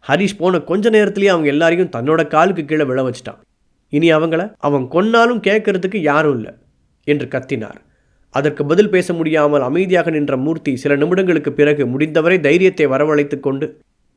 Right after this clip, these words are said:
"எனக்கு உங்க நிலைமை புரியுது சார், ஆனா இப்போதைக்கு அதை விட ரொம்ப முக்கியமான விஷயம், இங்கிருந்து நம்மளோட ஃபேமிலி தப்பிக்கிறதுக்கு ஏதாவது ஒரு வழி பார்க்கணும். இந்நேரத்துக்கு இந்த எல்லா பிரச்சனைகளுக்கும் பின்னாடி இருந்து வேலை செஞ்சது நாம தாங்கிற விஷயம் ஹரிஷுக்கு தெரிஞ்சிருக்கலாம். அவளை ஏன்,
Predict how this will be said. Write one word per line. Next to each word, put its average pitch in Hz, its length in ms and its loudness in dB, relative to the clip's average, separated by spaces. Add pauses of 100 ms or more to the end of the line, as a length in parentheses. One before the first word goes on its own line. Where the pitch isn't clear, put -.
(140)
"எனக்கு 107 260 -6
உங்க 110 120 -4
நிலைமை 135 280 -2
புரியுது 131 340 0
சார், - 320 -14 (200)
ஆனா 117 180 -8
இப்போதைக்கு 143 420 -2
அதை 127 180 0
விட 143 200 0
ரொம்ப 131 220 -4
முக்கியமான 127 420 -4
விஷயம், 113 480 -8 (300)
இங்கிருந்து 143 420 2
நம்மளோட 131 260 0
ஃபேமிலி 143 400 -2
தப்பிக்கிறதுக்கு 135 540 -6
ஏதாவது 120 300 -2
ஒரு 117 120 -2
வழி 113 180 -2
பார்க்கணும். 110 460 -10 (280)
இந்நேரத்துக்கு 139 420 -2
இந்த 123 160 -2
எல்லா 139 240 0
பிரச்சனைகளுக்கும் 135 600 0
பின்னாடி 131 280 -2
இருந்து 131 260 -2
வேலை 123 300 -2
செஞ்சது 127 220 -2
நாம 120 300 -2
தாங்கிற 131 260 -2
விஷயம் 120 400 -4
ஹரிஷுக்கு 123 480 -6
தெரிஞ்சிருக்கலாம். 117 520 -6 (420)
அவளை 113 300 -4
ஏன், 127 280 -4